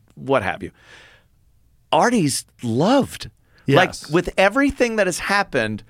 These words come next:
Speaker 1: everyone still loves this fucking
Speaker 2: Yeah,
Speaker 1: guy.
Speaker 2: for sure.
Speaker 1: That's why it really does hurt when you're like, "Ah, fuck, man, I wanna see him do well, and, and I wanna see him on stage." I, I, I
Speaker 2: Yeah.
Speaker 1: love watching Artie perform. He's one of the quickest motherfuckers.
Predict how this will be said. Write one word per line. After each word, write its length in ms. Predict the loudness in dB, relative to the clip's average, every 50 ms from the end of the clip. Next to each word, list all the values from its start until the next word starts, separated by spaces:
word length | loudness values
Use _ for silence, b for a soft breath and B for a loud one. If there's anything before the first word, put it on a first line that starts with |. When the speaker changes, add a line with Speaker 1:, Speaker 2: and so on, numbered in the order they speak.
| b b b b b b _ _
Speaker 1:
everyone 600 | 4 4 4 4 2 0 0 0 2 2 0 -2
still 340 | -2 -4 -2 0 0 2 4
loves 240 | 2 2 0 0 -4
this 160 | -10 -10 -8
fucking 200 | -4 -2 -2 0 0
Speaker 2:
Yeah, 160 | -2 -2 -4
Speaker 1:
guy. 260 | -4 -6 -6 -10 -16 -20 _ _
Speaker 2:
for 120 | -12 -10
sure. 440 | -10 -8 -8 -6 -6 -6 -6 -6 -2
Speaker 1:
That's 280 | 0 2 2 2 0 0
why 220 | 2 4 4 4 4
it 120 | 2 0
really 340 | 0 0 2 2 2 2 0
does 280 | 2 2 2 2 0 0
hurt 320 | 0 0 0 0 -2 -4
when 120 | -6 -6 -4
you're 100 | -2 -2
like, 220 | -2 -2 -2 -4 -6
"Ah, 160 | -6 -6 -6
fuck, 380 | -8 -10 -8 -8 -8 -8 -8 -8
man, 180 | -6 -4 -2 -2
I 60 | -2
wanna 200 | -2 -2 -4 -4
see 200 | -4 -6 -4 -4
him 140 | -4 -4 -4
do 140 | -2 -2 0
well, 320 | 2 2 2 2 0 0 -2
and, 140 | -4 -6 B B B B B B
and 140 | -2 0 2
I 40 | 2
wanna 200 | 2 2 2 0
see 140 | 0 0 2
him 60 | 2
on 120 | 0 0
stage." 580 | -2 -4 -4 0 2 2 2 2 2 0 0 0
I, 360 | -2 0 0 0 0 0 0
I, 60 | -2 -2 -2 0
I 100 | 2 2
Speaker 2:
Yeah. 80 | 2 2
Speaker 1:
love 340 | 2 2 2 2 0 0
watching 520 | 0 0 2 2 0 -2 -4 -6 -6 -6 -2
Artie 300 | -2 0 0 0 0 -2
perform. 640 | -4 -4 -6 -4 -2 0 2 2 2 2 0 -4 -8 b b b b b b
He's 200 | -2 0 2 2
one 120 | 2 2
of 40 | 2
the 60 | 0
quickest 560 | -4 -6 -6 -4 -2 -2 0 0 -2 -2 -2 -2
motherfuckers. 520 | 0 0 0 0 0 0 0 0 -2 -4